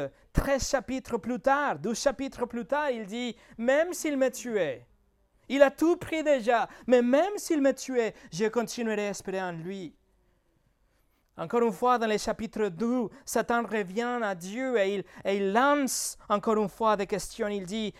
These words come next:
verset cinq, chapitre douze, verset cinq, « Touche à ses os et à sa chair, et je suis sûr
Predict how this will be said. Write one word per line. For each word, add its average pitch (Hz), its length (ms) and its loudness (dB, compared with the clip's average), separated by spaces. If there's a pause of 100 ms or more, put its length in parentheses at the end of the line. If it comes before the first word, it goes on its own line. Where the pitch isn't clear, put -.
(140)
verset 190 360 2
cinq, 208 360 -2
chapitre 196 460 -8
douze, 202 140 -2
verset 190 300 -4
cinq, « 214 460 -4 (760)
Touche 320 640 8 (200)
à 196 120 0
ses - 340 2
os 202 380 4
et 180 40 0
à 170 60 0
sa 165 200 -8
chair, 156 440 -4 (240)
et 185 100 4
je 175 160 2
suis 139 280 -10
sûr 277 560 0